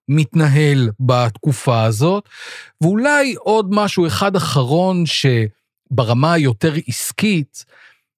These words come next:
צריך לדעת, מנהלים טובים, מנהיגים טובים, הם כאלו שיודעים לחבר את המטרות הטקטיות, הקצרות מועד,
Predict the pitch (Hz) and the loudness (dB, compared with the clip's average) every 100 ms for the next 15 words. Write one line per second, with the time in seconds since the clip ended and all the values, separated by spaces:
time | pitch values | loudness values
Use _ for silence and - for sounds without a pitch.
0 | _ - - 151 175 262 269 202 165 143 | _ -8 -4 -4 -2 -2 0 0 0 0
1 | 113 104 151 160 143 123 - 131 - 127 | 0 0 0 2 2 0 0 -2 0 -4
2 | 139 135 131 131 127 135 180 262 240 - | -2 0 2 2 2 2 2 0 -2 -2
3 | 135 104 131 127 110 120 127 123 110 165 | -2 0 0 2 2 4 4 2 0 0
4 | 254 226 131 104 151 175 143 127 123 120 | 0 0 -2 0 0 0 0 -2 -2 -2
5 | - - 226 233 - 156 135 123 190 185 | -2 -2 -2 -2 -2 0 0 0 -2 0
6 | 143 160 110 107 156 160 147 - - - | 0 -2 -4 0 2 2 -2 -8 -20 -20
7 | - - - 127 120 - 135 156 208 160 | -20 -12 -2 0 0 0 -2 0 0 -4
8 | - - 156 - - 101 90 95 135 117 | -4 -2 -2 -4 -6 -4 -4 -6 -2 0
9 | 113 107 - - - - 170 139 165 208 | 0 -4 -8 -10 -8 -2 -2 0 0 0
10 | - 170 135 - 165 190 190 | 0 0 0 0 0 0 0